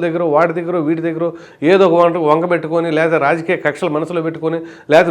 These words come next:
వ్యక్తిగత కక్షలు మనసులో పెట్టుకొని, దాన్ని రాజకీయ రంగు పొలవటమో, లేదా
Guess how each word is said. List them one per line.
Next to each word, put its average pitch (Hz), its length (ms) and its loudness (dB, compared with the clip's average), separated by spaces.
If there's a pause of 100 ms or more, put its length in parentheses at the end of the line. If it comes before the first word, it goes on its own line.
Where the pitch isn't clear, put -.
వ్యక్తిగత 196 420 2
కక్షలు 180 320 -2
మనసులో 165 300 -2
పెట్టుకొని, 165 400 -6
దాన్ని 165 280 2
రాజకీయ 165 320 0
రంగు 165 180 -2
పొలవటమో, 165 340 0 (340)
లేదా 165 160 4